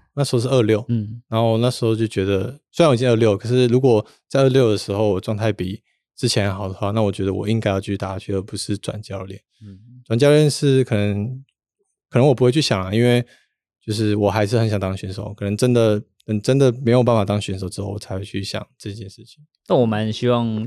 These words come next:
Speaker 2: 东山当教练的，因为毕竟你选手生涯十，十年左右，你看到选手这么多，然后跟，呃，共事的选手这么多，所以你在当教练的状况下，其实你会理解更多选手在想什么，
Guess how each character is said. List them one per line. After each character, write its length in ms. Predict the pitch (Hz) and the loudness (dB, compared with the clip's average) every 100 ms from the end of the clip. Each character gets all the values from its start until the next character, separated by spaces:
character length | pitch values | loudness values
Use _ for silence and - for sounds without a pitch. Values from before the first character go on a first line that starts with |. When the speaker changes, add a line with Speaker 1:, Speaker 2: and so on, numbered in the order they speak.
| - | -6
Speaker 2:
东 160 | 117 | -6
山 200 | 107 110 | -4 -4
当 220 | 107 104 104 | -4 -6 -6
教 200 | 98 98 | -6 -6
练 200 | 101 110 | -10 -14
的， 60 | - | -6
因 60 | |
为 80 | 147 | -4
毕 100 | 147 | -2
竟 240 | 143 120 | 0 0
你 260 | 113 101 101 | 0 -2 -4
选 320 | - - 123 | -6 -2 0
手 160 | 123 107 | 2 2
生 180 | 123 120 | 2 0
涯 280 | 110 107 | 0 -4
十， 400 | 107 - 107 107 104 | -6 -10 -10 -10 -14
十 520 | - - 101 101 110 | -18 -12 -10 -10 -10
年 340 | 107 104 92 | -12 -10 -10
左 260 | 120 85 85 | -10 -10 -8
右， 320 | 95 90 - _ _ _ _ | -6 -8 -10 _ _ _ _
你 80 | 110 | -8
看 180 | - 131 | -2 2
到 200 | 131 110 | 4 2
选 160 | 117 | 0
手 140 | 107 98 | -2 -2
这 100 | 113 | -2
么 160 | 101 | -2
多， 420 | 95 92 87 95 - _ _ _ | -4 -6 -6 -8 -12 _ _ _
然 120 | 104 | -4
后 140 | 107 110 | -2 -2
跟， 420 | - 117 113 113 | 2 2 2 -2
呃， 280 | 113 98 95 | -2 -2 -2
共 220 | - 139 | 0 2
事 120 | 127 | 2
的 140 | 143 95 | 2 0
选 160 | 98 | -2
手 120 | 95 95 | -4 -4
这 60 | |
么 120 | 95 117 | -6 -12
多， 120 | - - _ _ _ | -18 -20 _ _ _
所 140 | - 131 | -2 2
以 40 | |
你 60 | 117 | 4
在 120 | 127 | 4
当 240 | 127 123 | 4 4
教 180 | 127 120 | 4 4
练 160 | 117 113 | 6 4
的 100 | 98 | 2
状 160 | 123 | 2
况 100 | 110 | 4
下， 120 | 113 110 | 4 2
其 140 | 101 | 0
实 140 | 107 | 0
你 60 | 101 | 0
会 100 | 107 | 0
理 180 | 107 110 | 0 -2
解 180 | 110 95 | 0 -2
更 240 | - 123 | 0 0
多 200 | 110 104 | 0 -4
选 180 | 101 98 | -6 -8
手 120 | 95 | -8
在 140 | 95 98 | -8 -10
想 240 | 113 147 | -12 -18
什 140 | |
么， 60 | - | -18